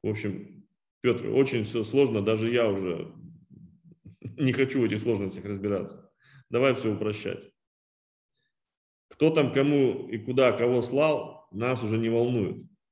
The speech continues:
Нас волнуют наши собственные послания себе из будущего.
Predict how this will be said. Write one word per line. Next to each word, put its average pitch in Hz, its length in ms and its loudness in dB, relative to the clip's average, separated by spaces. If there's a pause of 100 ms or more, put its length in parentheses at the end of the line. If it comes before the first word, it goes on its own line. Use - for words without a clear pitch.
(240)
Нас 110 280 -4
волнуют 127 520 2
наши 123 240 -2
собственные 113 440 0
послания 107 560 0
себе 104 580 -4 (640)
из 101 160 -6
будущего. 98 520 -6